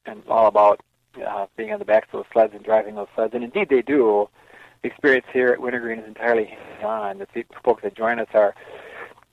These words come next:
uh, one, uh, part and parcel with their own dog team for the duration, 'cause they're introduced to their dogs on the day they arrive, and then it, those dogs are there to take care as they choose throughout their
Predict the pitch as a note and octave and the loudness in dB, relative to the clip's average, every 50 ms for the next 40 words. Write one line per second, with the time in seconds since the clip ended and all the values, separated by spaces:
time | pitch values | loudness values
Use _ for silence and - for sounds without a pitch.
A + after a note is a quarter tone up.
0 | _ _ _ _ - - C3+ C3+ C3 C3 B2+ C3 D3 D3+ - - - F#3+ F3 F#3 | _ _ _ _ 6 8 10 10 10 10 10 8 8 6 6 8 8 8 8 8
1 | F#3 G3 G#3+ A3 G#3+ - - - D#3+ D3+ C#3 - D3+ D3+ D#3 - D#3+ C#3+ C3 B2 | 4 2 -6 -10 -18 -10 4 6 6 6 6 8 8 8 8 10 8 6 6 6
2 | B2+ C3 C3+ D3 D3 C#3 B2+ B2+ B2+ B2+ D3 D#3+ - D#3 C#3 B2+ A#2+ A2+ - - | 6 6 6 6 4 2 4 8 8 8 8 8 4 -4 -6 -6 -6 -8 -6 -6
3 | B2+ A#2 A#2 B2 A#2+ A#2+ C#3 E3 D#3+ - A#2+ A2+ A2 A2 G#2 A#2 A2 A#2 B2+ A#2+ | -4 -4 -2 0 2 4 4 2 0 -2 -12 -12 -12 -12 -8 -8 -6 -6 -6 -6
4 | A2+ A#2+ B2+ - _ - A#2+ A2+ A2 A2+ A2 A2+ A#2 A#2+ A#2+ A#2 A#2+ A2 A2 G#2+ | -6 -6 -6 -6 _ -6 -6 -4 2 6 8 8 8 6 4 0 -12 -16 -16 -16
5 | - - - A#2 A#2 A2+ A#2 A2+ A2 A2 A2 A#2 B2+ C3+ B2+ A#2 A3 G#2+ A2 G#2+ | -18 -14 -8 -4 -4 -2 0 0 2 4 6 6 6 4 2 0 -6 -12 -12 -12
6 | G#2 - _ _ _ _ _ _ _ _ _ _ _ _ _ _ _ _ _ _ | -14 -18 _ _ _ _ _ _ _ _ _ _ _ _ _ _ _ _ _ _
7 | _ _ - C#3+ C3 A#2 C3 B2+ C3 C#3 C3 C3+ B2+ A#2 A2 A#2 B2 C3 C#3 C#3 | _ _ -2 0 0 4 6 8 8 8 8 6 2 4 4 4 6 6 6 4
8 | - _ _ - _ _ - _ - - - - - _ _ _ - B2+ - C#3 | 2 _ _ -20 _ _ -20 _ -20 -20 -20 -20 -20 _ _ _ -18 -16 -16 -14
9 | - - - D3+ D3 C#3 C#3 C3+ - C#3 C3 B2 - - F#3 F#3 D#3+ D3 - - | -10 0 4 6 8 8 8 6 6 4 2 2 4 4 4 6 4 4 0 -2
10 | - B2+ B2+ C3 C3+ - - C3 B2+ | 2 6 8 8 8 8 6 2 2